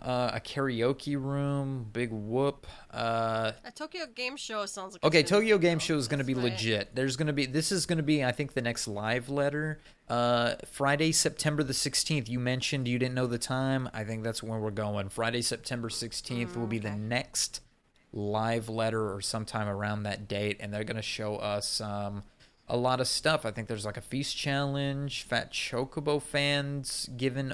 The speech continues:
Speaker 1: away, oh, like, the little wavy fan, like, Air Me
Speaker 2: Mm-hmm.
Speaker 1: fan. Um,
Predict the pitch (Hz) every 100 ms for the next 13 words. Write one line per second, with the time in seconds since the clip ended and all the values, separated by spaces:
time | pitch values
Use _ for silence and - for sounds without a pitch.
0 | - 117 113 120 120 120 123 113 107 113
1 | 113 110 107 107 101 98 - 104 98 98
2 | 104 104 - - 113 110 107 101 95 196
3 | 202 185 180 175 107 104 101 98 - _
4 | _ 110 110 101 101 101